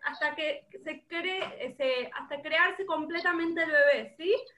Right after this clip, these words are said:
Pero ¿dónde empezó todo? De la gotita del cerebro del padre, ¿sí? Entonces podemos ver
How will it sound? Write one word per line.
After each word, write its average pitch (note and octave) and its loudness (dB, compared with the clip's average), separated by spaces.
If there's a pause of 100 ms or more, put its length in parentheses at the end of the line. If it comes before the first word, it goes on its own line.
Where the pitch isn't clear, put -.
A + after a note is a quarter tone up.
(680)
Pero F#4 4
¿dónde F#4 2
empezó C4+ -2
todo? D4+ 0 (220)
De C#4 -2
la D4 4 (100)
gotita F4+ 2
del C#4 0
cerebro C#4+ 2
del B3 0
padre, - 0
¿sí? F4+ 4 (540)
Entonces G#4 0 (100)
podemos E4 4
ver G#3 -2